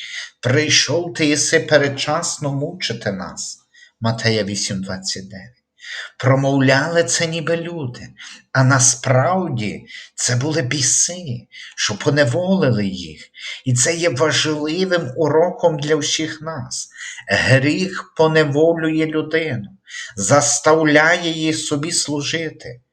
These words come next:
Бо хто ким переможений, той тому і раб. Друге Петра два дев'ять. Людина часто не може опанувати свій гнів, свою пожадливість та інші гріховні вади,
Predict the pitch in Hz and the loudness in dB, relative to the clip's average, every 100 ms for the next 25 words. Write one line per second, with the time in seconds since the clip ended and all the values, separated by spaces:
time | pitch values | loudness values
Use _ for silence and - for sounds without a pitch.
0 | - - - - 120 113 139 110 - 170 | -20 -20 -16 -4 0 4 4 4 2 4
1 | 170 - 170 170 156 123 143 139 139 139 | 4 2 0 0 -6 0 2 4 4 2
2 | 190 185 143 123 107 78 64 _ _ _ | 2 2 4 4 2 -2 -12 _ _ _
3 | _ _ - 123 123 123 160 156 151 147 | _ _ 2 4 4 0 -4 -4 -4 -4
4 | 147 127 - - _ - 143 127 123 127 | -4 -6 -10 -16 _ -8 0 4 4 4
5 | 123 120 143 127 - 123 - 127 120 - | 2 -2 -2 -4 -2 -4 -2 -4 -6 -8
6 | _ - - - - 117 139 127 165 160 | _ -18 -14 -12 0 4 6 6 6 4
7 | - 165 175 - - 165 160 156 151 170 | 2 0 0 -2 0 2 4 2 2 0
8 | 185 185 170 - 131 151 147 139 139 170 | 2 2 2 2 2 2 2 0 -2 -2
9 | - 156 - 143 139 127 127 160 147 120 | -4 -2 -2 -2 0 2 0 -2 -8 -10
10 | - - - - - 147 156 156 156 151 | -12 -16 -8 -4 0 0 2 2 6 6
11 | - 135 143 160 156 110 95 - - 127 | 4 0 -4 -4 -4 -6 -6 -8 -6 -4
12 | 131 156 139 - 131 147 - 160 147 147 | -4 -4 0 2 2 0 -2 -2 -2 -4
13 | 143 156 160 135 117 | -4 -6 -8 -10 -12